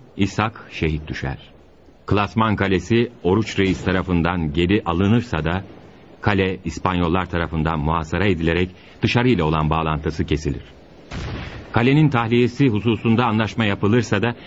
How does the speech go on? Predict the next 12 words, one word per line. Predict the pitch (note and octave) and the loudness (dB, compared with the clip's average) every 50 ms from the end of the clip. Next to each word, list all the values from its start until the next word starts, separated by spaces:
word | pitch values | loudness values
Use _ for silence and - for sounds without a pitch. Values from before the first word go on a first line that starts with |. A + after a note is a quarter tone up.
| - - | -20 -2
tahliye | - - F2 D#2 D#2 E2 G2+ | 0 0 0 2 2 2 0
sırasında | G2 - G2 F2+ E2 - F2 E2 D#2+ D2+ F#2 F#2+ | 2 2 0 0 0 0 0 0 0 0 0 0
sözünde | F#2 - F2+ D2+ F2 F2 D#2+ F2 E2 D2+ | 0 0 0 2 2 2 2 2 0 0
durmayan | F2 G2+ G#2+ F2 E2+ E2 D2+ D2+ D2+ D2 | 0 0 0 0 0 0 0 0 0 0
kefereler | D2+ F2 E2+ - G2 F2 F2 E2+ F2+ G2 F#2+ | -2 -2 0 0 0 0 0 0 0 0 -2
tarafından | - F2 F2 D#2+ D#2+ E2+ E2+ D#2 E2 F2+ G2 G2 | -2 -2 -2 -2 -2 -2 0 0 0 -2 -2 -4
tuzağa | F2 - F2+ D2+ F2 F2 F2+ F2 | -4 -4 -2 0 0 0 0 -2
düşürülen | E2+ D#2+ - E2+ E2 D#2+ D#2+ D#2+ D2 C#2+ D2 - | -4 -4 -2 -2 0 0 0 -2 -4 -6 -4 -2
Oruç | D2+ F2 F#2+ G#2+ G#2 - - | 0 2 2 0 -2 -2 -2
Reis | G2 F#2 G2+ G#2 G2+ - - - - - - - - - - - | 0 0 2 0 -2 -6 -14 -20 -20 -20 -12 -8 -8 -8 -6 -6
şehit | - - E2+ D#2+ E2 D2+ D#2 | -2 0 2 2 2 0 0
edilir. | D2 - A1+ A1+ - | -4 -6 -6 -10 -14